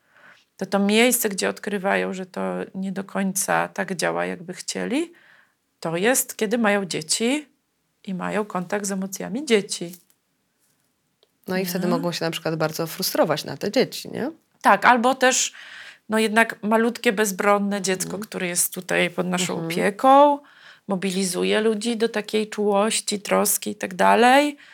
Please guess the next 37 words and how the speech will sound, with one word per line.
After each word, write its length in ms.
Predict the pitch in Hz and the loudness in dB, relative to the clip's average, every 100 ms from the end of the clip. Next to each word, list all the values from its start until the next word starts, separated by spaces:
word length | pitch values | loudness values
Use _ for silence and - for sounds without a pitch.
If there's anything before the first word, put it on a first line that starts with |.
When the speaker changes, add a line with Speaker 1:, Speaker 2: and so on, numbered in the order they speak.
| - - _ _ _ | -20 -20 _ _ _
Speaker 1:
I 80 | 208 | -2
ludzie 260 | 196 196 190 | 0 0 0
by 100 | 185 | 2
bardzo 320 | 185 185 185 | 2 0 -4
chcieli, 920 | - - 175 175 180 175 175 175 - _ _ _ _ | 0 2 4 2 -2 -2 -4 -6 -10 _ _ _ _
tak 180 | 208 202 | -4 -2
jak 120 | 190 | 0
do 100 | 196 | 2
tej 140 | 214 208 | 2 2
pory 160 | 202 | 2
się 120 | 202 | 2
nie 120 | 190 185 | 2 4
zajmowali 520 | 254 262 254 254 254 | 4 4 4 4 4
emocjami, 600 | 240 247 - 220 262 320 | 2 2 6 6 6 2
to 120 | 220 | -2
teraz 300 | 220 202 202 | 2 2 2
jednak 280 | 196 185 185 | 0 -2 -8
chcieliby 460 | - 151 175 208 247 | -4 -2 -2 -2 -4
bliskości 720 | 220 226 208 - 233 233 302 | -4 -4 -4 -2 -2 -2 -4
emocjonalnej 680 | 277 269 262 240 247 247 233 | -4 -4 -4 -4 -2 -2 -2
z 60 | |
dzieckiem. 500 | 202 233 - 285 339 370 _ _ _ _ _ _ _ _ 190 | -2 -2 -2 0 -2 -4 _ _ _ _ _ _ _ _ -4
No 100 | 196 | -2
i 120 | 226 | 2
odkrywają, 680 | 247 - 240 180 180 208 247 | 0 0 -2 -2 0 0 0
że 100 | 214 | -2
żeby 180 | 202 220 | -4 -4
to 160 | 202 | -2
było 180 | 180 196 | -4 -4
możliwe 720 | 190 185 160 151 165 185 220 226 | -4 -6 -8 -8 -2 0 0 -2
z 100 | - | -6
takim 300 | 190 202 185 | -6 -4 -6
dzieckiem, 340 | 156 - 196 | -4 -4 -6
które 260 | 190 185 170 | -6 -6 -6
właśnie 320 | 151 - 202 | -6 -8 -8
przeżywa, 520 | 196 220 170 170 180 | -4 -2 -2 -4 -6
płacze, 760 | 170 170 156 160 - 160 160 | -6 -4 -4 -2 0 2 2